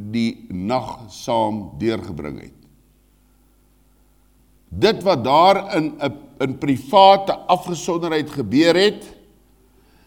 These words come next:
dit gaan Boas nou in die openbaar lê. Daar's niks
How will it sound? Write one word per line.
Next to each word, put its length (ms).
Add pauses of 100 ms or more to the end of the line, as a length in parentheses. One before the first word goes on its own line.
(160)
dit 320
gaan 360 (380)
Boas 600
nou 460 (920)
in 200
die 240
openbaar 840
lê. 760 (1400)
Daar's 320
niks 340